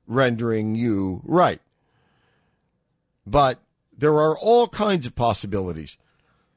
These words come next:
I thought last night was great. There wasn't a moment last night. I mean, it got, it got long.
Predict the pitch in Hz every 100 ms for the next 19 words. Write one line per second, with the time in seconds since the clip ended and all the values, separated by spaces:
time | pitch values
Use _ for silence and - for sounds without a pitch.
0 | _ _ _ _ _ _ _ _ _ _
1 | - - 156 214 - 180 147 143 147 143
2 | 131 139 139 110 107 82 113 - 110 101
3 | 117 101 - _ _ _ _ _ _ _
4 | _ _ _ _ _ _ - 127 139 151
5 | 143 135 117 117 147 185 202 208 170 170
6 | 160 160 165 165 - _ - 143 185 180
7 | 196 214 202 - 156 190 180 156 113 69